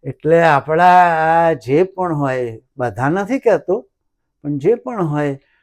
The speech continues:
સરકારની ચાટુકારી કરીને પ્રજાનો અવાજ ના બનતા હોય અને પ્રજાના પૈસે જલસા કરતા હોય, પ્રજા, પ્રજા જ કમાઈને તો આપતી હોય છે ને, નહીં તો શું તમને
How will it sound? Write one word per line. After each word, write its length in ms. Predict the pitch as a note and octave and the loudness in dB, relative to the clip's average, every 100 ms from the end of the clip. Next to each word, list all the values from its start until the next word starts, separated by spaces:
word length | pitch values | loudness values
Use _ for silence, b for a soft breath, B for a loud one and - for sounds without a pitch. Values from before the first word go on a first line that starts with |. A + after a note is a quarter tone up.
| _ - | _ -12
સરકારની 500 | C3+ - F3 E3 E3+ | -12 -4 -4 -4 -10
ચાટુકારી 720 | D#3+ A#2+ - G3 G3+ G3 G3+ | -8 -10 -6 -4 -4 -2 -2
કરીને 380 | G3+ F3+ F3+ E3+ | -2 -4 -4 -6
પ્રજાનો 640 | C#3 C#3 C#3+ D#3+ D#3 D3 | -8 -8 -4 -4 -2 -2
અવાજ 340 | C#3 C#3+ G#2 | 0 0 -2
ના 340 | F#2+ - C3+ G3 | -10 -4 0 0
બનતા 520 | B3+ G#3+ G3 - C3 | 2 0 -2 -4 -4
હોય 400 | G#2+ G2 F#2+ F2+ _ _ _ _ _ _ | -4 -10 -14 -18 _ _ _ _ _ _
અને 140 | A#2+ | -16
પ્રજાના 540 | B2+ C3+ B2+ D#3 E3 D#3 | -14 -10 -4 -2 -2 -4
પૈસે 380 | D#3+ C#3 - B2+ | -4 -6 -6 -8
જલસા 520 | F#2+ A#2+ A2+ - A3+ | -6 -8 -4 2 2
કરતા 420 | A#3+ E3+ - D3+ | 2 -4 -2 -6
હોય, 280 | B2+ C#3+ C#3 | -2 -2 -2
પ્રજા, 520 | C#3 C3+ B2+ C3+ C3+ C3+ C3 B2+ B2 A#2+ A#2+ A#2 A2+ A2+ _ | -4 -8 -6 -4 -2 -2 -4 -4 -6 -8 -12 -14 -18 -20 _
પ્રજા 280 | E3+ F#3+ B3 | -8 0 0
જ 60 | B3+ - | -2 -2
કમાઈને 440 | A3+ G#3 A3+ A3+ | 0 2 0 -4
તો 120 | G3+ A#3+ | 2 4
આપતી 360 | G3+ - A#3+ | 4 0 -4
હોય 180 | A#3+ A#3 | 0 0
છે 160 | A3+ A#3+ | -2 -8
ને, 160 | F#3+ E3 D3+ C#3+ C3+ D3+ | -10 -10 -10 -10 -12 -12
નહીં 360 | D#3 D#3 E3 | -10 -8 -8
તો 160 | D#3+ F#3+ | -8 -12
શું 240 | - F#3+ F#3 | -10 -14 -12
તમને 340 | D#3+ D#3+ | -12 -12